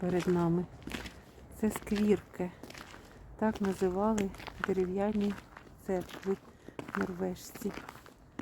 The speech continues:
Яка вона гарна. Ми бачили подібну в місті Берген. Ця по красоті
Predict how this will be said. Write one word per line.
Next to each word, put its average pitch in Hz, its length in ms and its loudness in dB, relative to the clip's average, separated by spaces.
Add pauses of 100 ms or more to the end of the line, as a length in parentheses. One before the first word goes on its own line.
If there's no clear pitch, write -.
(580)
Яка 240 160 2
вона 190 400 0
гарна. 185 400 -2 (1040)
Ми 220 140 6
бачили 202 540 2
подібну 202 600 4 (1160)
в 196 40 4
місті 214 360 4
Берген. 185 480 4 (2500)
Ця 254 140 10
по 254 140 6
красоті 226 720 2